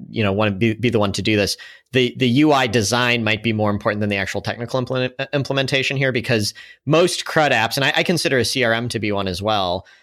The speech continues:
uh, you know, you don't need a, a, like, Google level genius computer science P H D to build it. Maybe you need someone who has more empathy for customers and stuff like that.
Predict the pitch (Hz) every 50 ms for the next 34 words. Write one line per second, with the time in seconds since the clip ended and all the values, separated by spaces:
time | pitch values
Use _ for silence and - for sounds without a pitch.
0 | _ _ - - 104 101 95 92 87 85 104 - _ _ _ _ _ _ _ _
1 | _ - - - - - 143 135 110 90 87 82 - _ _ - 143 156 175 180
2 | 170 156 147 143 143 127 123 110 107 107 131 117 - 117 104 - - - - _
3 | _ _ _ _ - 127 104 147 160 160 143 147 143 131 120 123 123 120 110 107
4 | 123 117 117 113 110 110 107 107 104 - - 127 127 123 120 117 107 - - -
5 | - - - - 135 113 - 127 123 117 - 120 113 107 - - - 117 104 104
6 | - 110 117 110 104 98 - 104 90 107 101 101 113 127 135 139 - - - -
7 | - _ - 127 135 143 139 131 131 120 117 117 104 - 117 117 107 101 113 110
8 | 107 98 104 113 104 98 95 - - - 95 - 92 - - 90 - - - -
9 | - 62 - 69 65 - - - - - - - - - - -